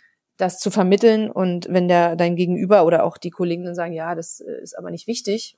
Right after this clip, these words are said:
oder u-, uns ist das und das wichtig, ja, das ist natürlich ein bisschen einseitig. Das heißt, es muss schon von allen Seiten auch eine Bereitschaft da sein, sich zu orientieren und auch Schritte mitzugehen und nicht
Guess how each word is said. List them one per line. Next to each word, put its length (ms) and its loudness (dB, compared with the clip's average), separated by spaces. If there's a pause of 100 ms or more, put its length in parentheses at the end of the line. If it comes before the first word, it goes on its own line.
oder 360 0
u-, 160 -10
uns 260 -6
ist 180 -8
das 120 -2
und 80 -6
das 200 -4
wichtig, 420 -6 (180)
ja, 140 -12
das 120 -10
ist 20 -14
natürlich 280 -4
ein 60 -2
bisschen 180 -6
einseitig. 440 0
Das 160 -10
heißt, 180 0
es 140 -8
muss 180 -4
schon 240 -2
von 160 -4
allen 260 -4
Seiten 300 0
auch 140 -6
eine 100 -8
Bereitschaft 540 -6
da 160 -2
sein, 300 -10 (360)
sich 240 -6
zu 100 0
orientieren 600 0
und 180 -4
auch 140 -4 (160)
Schritte 320 -6
mitzugehen 480 -4
und 100 -6
nicht 260 -8